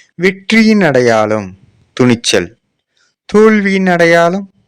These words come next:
தயக்கம். துணிந்தவர் என்றுமே தோற்றதில்லை, ஆனால் தயங்கியவர் எதையுமே வென்றதில்லை. அதனால் தைரியமும் தன்னம்பிக்கையும்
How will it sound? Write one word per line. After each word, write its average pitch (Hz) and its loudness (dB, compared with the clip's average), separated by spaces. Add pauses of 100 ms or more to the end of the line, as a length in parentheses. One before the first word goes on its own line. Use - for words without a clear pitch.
(100)
தயக்கம். 120 -4 (680)
துணிந்தவர் 202 2 (440)
என்றுமே 143 0 (380)
தோற்றதில்லை, 98 -2 (640)
ஆனால் 131 -2 (380)
தயங்கியவர் 143 -2 (1000)
எதையுமே 175 0 (480)
வென்றதில்லை. 117 -8 (380)
அதனால் 127 -4 (760)
தைரியமும் 160 -2 (440)
தன்னம்பிக்கையும் 123 -4